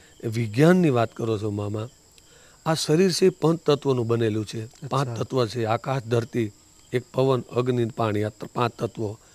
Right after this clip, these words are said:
Speaker 1: હવે ઈશ્વરદાસજી મહાત્માએ એમાં ત્રણ ચરણને વ-, વંદન કર્યા છે, બે ને ચરણને મૂકી દીધા છે છેલ્લે છપાઈમાં, કે એમાં કે રગતા શ્વેતા રણા નમોમાં કૃષ્ણા નીલા શિકોતરી આસુરી સુશીલા ગરવીલા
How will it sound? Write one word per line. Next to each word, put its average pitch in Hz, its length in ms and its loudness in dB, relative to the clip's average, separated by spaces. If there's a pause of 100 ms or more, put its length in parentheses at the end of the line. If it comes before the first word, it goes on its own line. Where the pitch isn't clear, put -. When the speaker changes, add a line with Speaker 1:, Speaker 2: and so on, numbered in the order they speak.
(480)
Speaker 1:
હવે 135 100 2
ઈશ્વરદાસજી 175 500 8
મહાત્માએ 160 480 4
એમાં 160 180 2 (100)
ત્રણ 175 240 6
ચરણને 156 540 4
વ-, 123 260 -2
વંદન 131 380 2
કર્યા 151 320 0
છે, 151 240 -4 (120)
બે 151 320 0 (180)
ને 127 120 2
ચરણને 123 380 0
મૂકી 120 280 -2
દીધા 104 320 -4
છે 101 120 -14
છેલ્લે 120 320 -2
છપાઈમાં, 117 600 -6 (920)
કે 127 140 2
એમાં 139 360 2 (600)
કે 127 160 2
રગતા 165 500 4
શ્વેતા 160 600 2
રણા 147 380 4
નમોમાં 147 680 2
કૃષ્ણા 143 520 0
નીલા 139 500 4
શિકોતરી 165 840 4
આસુરી 151 500 4
સુશીલા 151 580 0
ગરવીલા 117 720 0